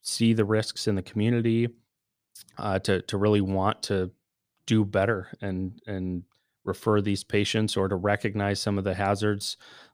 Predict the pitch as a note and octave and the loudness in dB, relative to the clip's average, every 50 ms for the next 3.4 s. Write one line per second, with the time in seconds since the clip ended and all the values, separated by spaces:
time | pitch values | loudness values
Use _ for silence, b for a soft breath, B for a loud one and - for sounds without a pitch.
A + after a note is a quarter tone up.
0 | B - G#2 F#2+ F2+ - _ - G#2+ G2+ F#2+ F#2+ F#2+ F#2 G#2 G2+ F#2+ - - A2+ | B 0 2 2 2 0 _ -4 -2 0 0 0 0 0 0 -2 -2 -4 -4 -2
1 | G#2+ G2+ G2+ G#2 G#2 A2 G#2+ G2+ G2+ G2+ G2+ G#2 - - A2+ G#2+ G2 F#2+ F#2+ F#2 | 0 2 2 4 4 4 2 2 2 2 0 -2 -4 -4 -2 -2 0 0 0 -4
2 | - - - - - - A2+ A#2+ D3 C#3 F#2+ E2+ E2 D#2+ F2+ - - - - - | -6 -14 -20 -20 -8 0 2 2 4 4 2 -2 -6 -6 -8 -8 -8 -10 -12 -10
3 | - G#2+ G2 F#2 F#2 F2+ F2+ | -6 -6 -4 -4 -4 -6 -6